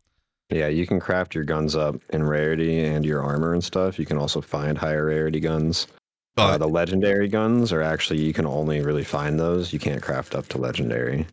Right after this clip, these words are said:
Speaker 1: or mythical.
Speaker 2: So obviously, what, it's like, what, in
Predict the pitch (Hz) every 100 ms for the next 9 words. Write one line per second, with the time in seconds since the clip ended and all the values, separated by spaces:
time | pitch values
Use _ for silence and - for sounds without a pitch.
0 | - - _ - 73 71 - - - 71
1 | 92 - - 113 104 101 95 98 90 87
2 | 90 85 92 87 85 80 65 87